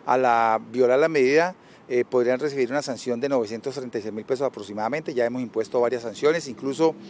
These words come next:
ha sido necesario llevar personas a las estaciones de policía porque su comportamiento realmente no corresponde con lo especificado en la norma. Y adicionalmente, pues, eh, hay un objetivo superior, que es proteger la vida, proteger la salud y la integridad de todos los caleños.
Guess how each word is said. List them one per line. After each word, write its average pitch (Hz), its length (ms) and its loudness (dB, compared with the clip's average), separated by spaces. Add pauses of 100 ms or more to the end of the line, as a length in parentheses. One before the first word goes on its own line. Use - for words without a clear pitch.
(300)
ha 135 60 2
sido 139 160 0
necesario 135 360 0
llevar 117 220 2
personas 135 580 -4 (380)
a 127 60 -2
las 131 100 2
estaciones 123 280 -6
de 131 80 -6
policía 120 480 -4
porque 110 420 -10 (200)
su - 160 -8
comportamiento 110 520 -4
realmente 117 360 -2
no 127 100 -4
corresponde 117 480 -6
con 113 220 -6
lo 101 180 -4 (240)
especificado 113 640 -2
en 143 60 2
la 151 80 0
norma. 156 340 0 (400)
Y 151 60 2
adicionalmente, 175 800 2 (300)
pues, 185 260 4
eh, 120 360 4
hay 123 160 0
un 139 80 -4
objetivo 131 340 0
superior, 131 480 4 (240)
que - 60 -4
es - 80 -4
proteger 120 360 -2
la 135 120 4
vida, 139 400 2
proteger 117 320 -4
la 139 120 2
salud 139 360 0
y 143 80 0
la 120 60 2
integridad 110 420 -2
de 123 80 -2
todos 117 140 0
los 110 100 -6
caleños. 95 480 -14